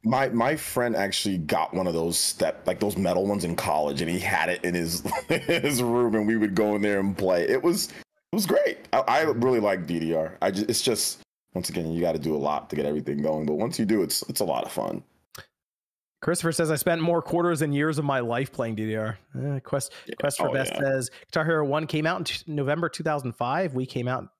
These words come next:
Speaker 2: November two thousand six. That totally makes sense. Guitar Hero two and three were huge." O J, you're younger than you think. Thanks, Quest. <laughs> Three, I remember two was big. Three was pretty big too, though. But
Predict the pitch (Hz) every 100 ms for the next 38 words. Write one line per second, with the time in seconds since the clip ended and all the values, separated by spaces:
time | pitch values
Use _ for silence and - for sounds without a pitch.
0 | _ 117 117 110 - 104 104 - 214 -
1 | - - _ _ _ _ 139 131 120 113
2 | - 233 214 - 160 165 165 160 156 151
3 | 143 - 214 226 165 208 196 135 - 180
4 | 135 107 117 - _ _ _ 143 143 143
5 | 123 120 120 113 107 113 101 - _ _
6 | _ _ _ - 107 - 120 - 123 -
7 | 180 - 208 - 190 - - - - _
8 | - 190 208 294 311 170 214 208 - -
9 | 262 240 151 196 - - 160 190 143 117
10 | 123 101 113 - - - - - -